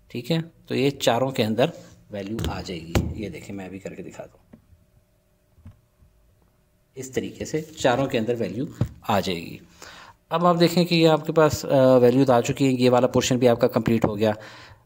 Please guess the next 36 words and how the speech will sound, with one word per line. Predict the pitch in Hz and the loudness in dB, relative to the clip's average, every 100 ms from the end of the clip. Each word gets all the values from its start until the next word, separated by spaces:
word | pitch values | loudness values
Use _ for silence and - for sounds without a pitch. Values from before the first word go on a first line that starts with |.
| _ 143 | _ -4
अब | 147 | 0
आना | 139 147 | 2 0
है | 147 | -4
create | - 147 143 160 160 117 | -2 2 6 6 4 2
bar | 131 139 | 4 2
chart | 139 131 113 | 2 0 2
of | 107 | 2
the | 95 | 0
sheet, | 101 - 80 - - - | -2 -4 -8 -12 -16 -2
मतलब | 117 127 | 2 4
आपके | 123 123 135 | 2 0 -2
एक | - 135 147 | 0 0 2
नंबर | 139 139 | 4 2
का | 135 | 2
आपको | 135 131 | 0 0
शीट | 127 - 139 | -4 -2 -2
क्रिएट | - 147 143 | 2 4 4
करना | 143 143 135 | 2 2 2
आती | 135 | 2
थी, | 131 139 | 0 0
आपने | 117 117 113 | 0 0 -2
सेल्स | - 120 123 | 0 0 2
के | 127 | 0
अंदर | 113 | 0
वैल्यू | 107 113 143 | 0 2 4
डाल | 143 135 | 4 4
दी, | 139 | 2
फिर | 135 | -2
उनको | 110 117 | -4 -4
जी | 113 113 | -2 -4
थ्री | - 120 | -2 -4
से | 117 | -2
जी | 104 113 120 - - - | -2 -4 -6 -12 -20 -18
फ़ाइव | - 113 117 117 | -2 0 0 2
के | 120 | 2
अंदर | 110 120 | 4 2